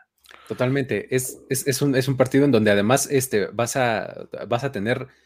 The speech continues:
eh, en la transmisión cualquier cantidad de, eh, flashbacks, ¿no? Así de, desde el,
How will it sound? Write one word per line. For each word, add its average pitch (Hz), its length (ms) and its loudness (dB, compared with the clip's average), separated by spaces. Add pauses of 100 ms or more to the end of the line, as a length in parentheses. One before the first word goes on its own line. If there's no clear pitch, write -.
(680)
eh, - 180 -10
en 123 120 -2
la 107 80 0
transmisión 117 520 0
cualquier 127 340 0
cantidad 127 320 0
de, 127 260 0
eh, 90 440 -6 (180)
flashbacks, 127 760 0
¿no? 139 260 0
Así 127 180 0
de, 117 120 2
desde 110 300 -2
el, 107 340 -4